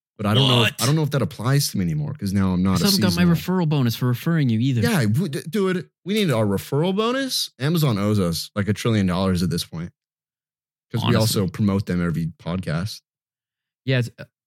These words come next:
Speaker 2: maybe we, I have a fun thing to talk about. My house is, uh, infested with so much radon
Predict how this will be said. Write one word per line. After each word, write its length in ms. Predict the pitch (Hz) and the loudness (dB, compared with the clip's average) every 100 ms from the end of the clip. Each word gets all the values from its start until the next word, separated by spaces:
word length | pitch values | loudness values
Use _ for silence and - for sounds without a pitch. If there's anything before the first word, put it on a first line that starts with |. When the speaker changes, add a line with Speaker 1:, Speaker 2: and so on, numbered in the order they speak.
| _ | _
Speaker 2:
maybe 240 | 123 170 214 | -4 -2 0
we, 200 | 196 - _ _ _ _ _ _ | 0 -2 _ _ _ _ _ _
I 80 | 196 | 0
have 180 | 214 170 | 2 2
a 100 | 143 | 2
fun 200 | 139 127 | 2 0
thing 140 | 127 | 2
to 40 | 117 | 0
talk 220 | 131 131 | 0 0
about. 160 | 151 | 0
My 140 | 127 165 | 0 0
house 280 | 170 180 165 | 2 0 0
is, 160 | 147 - | 0 0
uh, 300 | 135 135 135 - | -2 0 0 0
infested 420 | 139 127 156 - | -2 0 0 0
with 180 | 151 143 - _ _ | -2 -2 -8 _ _
so 160 | - 165 | -4 -2
much 180 | 170 - | 0 0
radon 460 | 156 170 135 147 | -2 0 0 0